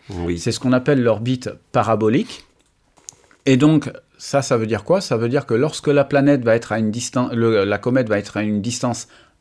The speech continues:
Speaker 2: infinie, son énergie sera nulle. L'excédent de, d'énergie sera nul. Alors, c'est un cas qui est purement, euh, mathématique. Et en réalité, on va être soit dans un cas,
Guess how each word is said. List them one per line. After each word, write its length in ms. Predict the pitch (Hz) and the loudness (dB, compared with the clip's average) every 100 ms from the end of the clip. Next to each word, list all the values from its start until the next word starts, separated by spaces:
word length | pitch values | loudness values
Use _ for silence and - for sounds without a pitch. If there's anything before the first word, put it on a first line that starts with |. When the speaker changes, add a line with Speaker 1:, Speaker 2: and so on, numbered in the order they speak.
| - | 0
Speaker 2:
infinie, 520 | 156 147 117 120 185 - _ - | 2 2 2 2 0 -4 _ -8
son 220 | - 127 | 2 4
énergie 540 | 135 123 117 104 151 | 4 2 0 0 -4
sera 440 | 202 - 120 127 131 | -4 -4 -2 -2 -2
nulle. 420 | 120 117 110 107 113 | 0 2 2 -2 -4
L'excédent 440 | 113 117 127 123 127 | -2 -2 -2 0 2
de, 340 | 117 104 98 | 4 2 2
d'énergie 420 | 95 110 104 113 | 0 -2 -2 -4
sera 200 | - 127 | -4 -2
nul. 180 | 110 92 - - - | -2 -2 -8 -20 -10
Alors, 160 | - 101 | -4 -4
c'est 280 | - 127 120 | 0 -2 0
un 120 | 127 123 | -2 0
cas 200 | 143 147 | 0 0
qui 140 | 127 | -4
est 60 | 113 | -6
purement, 560 | - 123 131 139 135 127 | -2 0 2 2 0 -2
euh, 300 | 107 104 101 | -2 0 0
mathématique. 760 | 117 117 123 117 135 127 - - - - _ | -2 0 -2 0 -2 -4 -6 -20 -20 -20 _
Et 200 | 104 104 | -2 0
en 140 | 104 104 | 0 0
réalité, 640 | 117 117 117 113 147 156 - | 2 4 2 2 2 2 -2
on 100 | 113 | 0
va 100 | 110 | 0
être 100 | 110 | 0
soit 160 | 147 | 0
dans 220 | 139 131 127 | 0 2 0
un 80 | 123 | 0
cas, 280 | 139 131 | 0 0